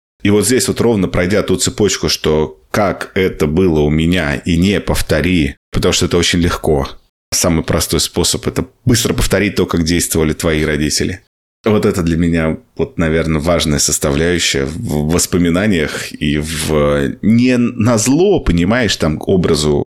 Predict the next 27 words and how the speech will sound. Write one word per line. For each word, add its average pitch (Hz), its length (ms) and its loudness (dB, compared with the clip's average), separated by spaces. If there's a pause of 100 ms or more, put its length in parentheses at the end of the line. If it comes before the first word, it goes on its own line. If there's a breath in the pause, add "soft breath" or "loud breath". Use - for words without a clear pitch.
(100)
моего 82 420 2
отца 80 320 0
детства, 71 800 0
что - 260 0 (100)
"а 123 120 0
я 127 240 0
вот 113 180 0
щас 80 260 -2
из 98 120 -2
принципа 101 480 0
сделаю 82 420 0
по-другому 80 540 0
для 69 100 0
своего 71 260 -2
ребёнка". 71 460 -2 (140)
Нет, 98 560 2
а 76 240 -2
с - 120 0
глубоким 101 760 2
осознаванием 85 720 2
того, 78 280 2
что - 360 -2 (240)
папа 80 320 0
сделал 73 400 0
мой 71 180 2
вот 69 240 -2
так, 87 460 0